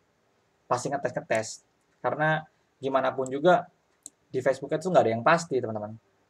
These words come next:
Semuanya tuh berdasarkan pengalaman dan berdasarkan jam terbang. Jadi, kalau lu pun udah sering banget ngiklan,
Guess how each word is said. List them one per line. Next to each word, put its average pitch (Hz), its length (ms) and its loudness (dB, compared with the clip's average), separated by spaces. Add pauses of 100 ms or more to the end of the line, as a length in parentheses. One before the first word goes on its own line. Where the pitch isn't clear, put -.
(180)
Semuanya 139 480 0
tuh 175 140 2
berdasarkan 135 680 0
pengalaman 120 480 -2
dan 135 160 0
berdasarkan 113 480 -2
jam 113 160 -2
terbang. 110 460 -4 (100)
Jadi, 135 240 -8 (540)
kalau 123 240 2
lu 123 240 2 (240)
pun 123 180 2
udah 120 220 -2
sering 120 240 -6
banget 113 260 -2
ngiklan, 170 460 0